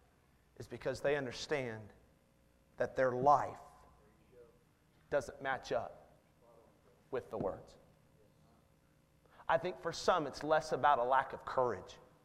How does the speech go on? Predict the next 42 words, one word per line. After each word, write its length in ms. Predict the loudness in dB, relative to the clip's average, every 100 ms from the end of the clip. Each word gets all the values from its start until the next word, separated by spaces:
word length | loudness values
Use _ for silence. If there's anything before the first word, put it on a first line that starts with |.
| _ _ _ _ _ _ -20 -20 _ -20 -20 -20 _ _ -10
and 100 | -10
it's 140 | -8 -4
more 220 | 0 4
about 260 | 4 2
the 60 | 0 0
fact 380 | 2 2 -6 -20 -20 _ _ -4
that 140 | 2
I 100 | 4
know 140 | 4 4
what 120 | 4
I 100 | 4
do 180 | 2 -2
on 100 | -4
Saturday 380 | 0 0 0 -6
night, 240 | -10 -14 -20 _ _ _ _ _ _ _ _ _ -10
and 160 | -4
they 140 | -2 -2
do 80 | -4
too. 240 | -6 -6 -8 -20 -20 _ _ _ _ _ _ _ _ _ _ -14
And 100 | -8
for 80 | -6
me 140 | -2
to 40 | 0
invite 300 | 4 4 4
them 140 | -2
to 40 | -4
Friend 220 | -4 -2
Day 120 | -4
just 260 | -4 -6 -2
doesn't 320 | -2 -4 -12
make 160 | -14
sense. 400 | -14 -14 -16 -20 -20 _ _ _ _ _ _ _ _ _ _ _ _ _ _ _ _ _ _ _ _ _ _ _ _ -12
And 100 | 0
God 200 | 6 6
have 200 | 6 -2
mercy 460 | -2 -4 -4 -6 -10
on 200 | -10 -12
us 180 | -14 -14
if 80 | -10
that's 220 | -10 -10
the 80 | -18
case. 320 | -18 -20